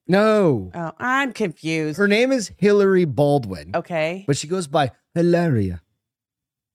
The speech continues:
Speaker 1: Hilaria.
Speaker 2: 'Cause she's hilarious?
Speaker 1: I'm, I'm gonna pull it up. Hang on a second.
Speaker 2: Just tell me about the Baldwin story first.
Speaker 1: I gotta, uh,
Speaker 2: You have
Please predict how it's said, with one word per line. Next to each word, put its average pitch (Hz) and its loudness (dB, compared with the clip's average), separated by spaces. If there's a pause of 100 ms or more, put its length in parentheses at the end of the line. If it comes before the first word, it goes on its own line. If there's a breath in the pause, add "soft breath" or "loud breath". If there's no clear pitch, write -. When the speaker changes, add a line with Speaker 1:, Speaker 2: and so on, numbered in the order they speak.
(580)
Speaker 1:
Hilaria. 120 -4 (760)
Speaker 2:
'Cause 160 -10
she's 165 -8
hilarious? 165 0 (1040)
Speaker 1:
I'm, 147 0
I'm 143 -2
gonna 131 0
pull 117 -2
it 98 -4
up. 90 -10 (380)
Hang 113 -6
on 107 -4
a - -6
second. - -6
Speaker 2:
Just - -8
tell 277 -4
me 220 -4
about 185 -4
the 151 -14
Baldwin 151 -4
story 139 -8
first. - -12 (360)
Speaker 1:
I 143 0
gotta, 120 -2
uh, 120 -10
Speaker 2:
You 262 -4
have 156 -2